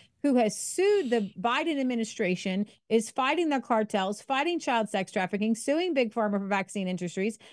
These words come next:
and is at the forefront of this battle at the Texas border.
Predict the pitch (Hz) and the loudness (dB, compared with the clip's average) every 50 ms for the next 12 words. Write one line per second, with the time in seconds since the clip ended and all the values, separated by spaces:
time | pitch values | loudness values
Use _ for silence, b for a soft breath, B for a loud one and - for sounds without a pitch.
0 | B B _ - 254 277 277 269 - - 269 247 262 262 226 247 240 226 - 302 | B B _ 0 2 2 2 2 0 0 0 0 0 -2 -2 -2 -4 -4 -2 0
1 | 311 349 349 - - 285 277 269 - 240 254 233 214 247 247 247 - 196 254 262 | 0 0 0 0 -2 -2 -2 0 0 0 0 2 2 2 0 0 -2 -4 -2 -2
2 | 277 262 254 254 - - 220 233 226 277 269 240 - 190 180 180 - 226 214 - | 0 0 -2 -2 -2 0 -2 0 0 -2 -2 -2 -2 -2 -2 -2 -6 -8 -8 -4
3 | 214 285 320 339 294 196 139 - - | -2 0 2 2 2 0 -2 -4 -8